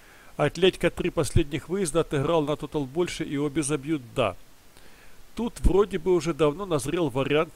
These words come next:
низового матча. Атлетико очень важно не терять очки в играх с командами-середняками, чтобы подойти к очным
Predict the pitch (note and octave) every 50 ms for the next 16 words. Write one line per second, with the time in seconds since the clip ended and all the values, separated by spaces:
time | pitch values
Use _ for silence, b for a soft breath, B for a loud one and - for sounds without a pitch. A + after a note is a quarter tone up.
0 | - C3 C3+ A#2+ A2+ B2+ A#2 C3+ C#3 C3+ C3+ B2+ A#2 G#2+ G#2 F#2+ - - - -
1 | - - - - - - B B B B B B B B B B B - D3+ -
2 | - G3 A#3+ A3+ - - - F#3+ - - - F#3+ F3+ - - F3+ E3+ F3+ F#3+ F#3
3 | - - F3+ E3 E3+ E3+ - - F#3 - E3 D3 - - F3 D3+ - - - -
4 | D#3+ C#3 C#3 G3 F3 D#3 F3+ E3 A#2+ - - - D3+ D3 D#3 D#3 C#3 C3+ D3+ D3+
5 | D3+ B2+ - - - D3+ D3+ C3 C#3 D#3+ D#3+ - - B2+ G#2+ F2+ - - - -
6 | - B B B B B B B - - - D#3 C#3+ D3+ - D#3 C#3 D#3 D3+ -
7 | - E3 - - D#3+ - - - D#3